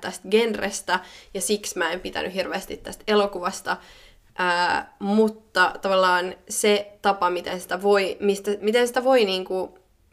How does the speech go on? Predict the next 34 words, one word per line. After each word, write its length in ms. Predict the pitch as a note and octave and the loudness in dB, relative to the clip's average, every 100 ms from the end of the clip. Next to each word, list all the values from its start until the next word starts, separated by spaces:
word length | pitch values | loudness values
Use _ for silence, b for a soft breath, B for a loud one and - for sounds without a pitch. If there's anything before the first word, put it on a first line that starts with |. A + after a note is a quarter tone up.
| _ - | _ -2
purkaa 420 | G#3+ G#3 G3 F3+ | 0 2 2 2
ja 140 | F3+ | 2
miten 360 | F#3 F#3 E3+ F#3 | -2 -4 -6 -8
siitä 380 | F#3 F3+ F3+ F#3 | -8 -10 -8 -8
voi 140 | F#3 | -6
keskustella, 840 | F#3 G3 - F#3 - - - E3 F#3 B B B | 0 0 -2 -10 -12 -8 -6 -4 -6 B B B
niin 120 | F#3 F3+ | -8 -4
siitä 240 | G#3 G3+ | -2 -2
voi 140 | D#3 | -4
syntyä 380 | F3+ G#2 - G#2+ | -6 -8 -10 -10
jotain 460 | G#2+ - - G#3+ G#3 | -8 -8 -8 -8 -8
oikeasti 340 | - G3+ - G#3 | -10 -12 -14 -14
tosi 240 | G#3 G#3 | -14 -14
kiinnostavaa. 880 | - - G#3+ G#3 - - G3 G3 - _ b b b | -14 -10 -10 -10 -10 -8 -6 -8 -14 _ b b b
Niin 260 | F#3 F3+ - | -6 -6 -4
ehkä 240 | G#3+ G#3+ | -2 2
me 120 | D4+ | 4
voidaan 320 | C#4+ B3 G#3 G3 | 6 6 6 4
vaan 180 | F#3 | 0
puhua 280 | G3 F3+ F#3+ | -2 -8 -6
sen 260 | - - - | -8 -8 -8
niinku 180 | F3+ F#3 | -10 -10
teeman 480 | - - - - | -10 -8 -8 -8
kautta 460 | - B1 - - - - | -8 -8 -10 -10 -10 -10
jotenkin, 420 | - - - G3+ F#3 | -12 -10 -10 -8 -6
että 140 | F3+ | -4
mikä 220 | G3+ G3+ | -2 -2
se, 160 | G3+ D4 D4 | -2 -4 -4
mi-, 240 | G#3 A3 - | -2 -2 -2
mitä 240 | B3 D4 | 0 2
siinä 300 | C#4 A#3 G3 | 2 2 2
niinku, 440 | F#3 F#3 F#3 F3+ B B B B B B _ _ _ _ - | 0 -2 -4 -6 B B B B B B _ _ _ _ 0
miten 300 | A3 B3+ B4 | 4 4 4
se 240 | A3 G#3 | 2 0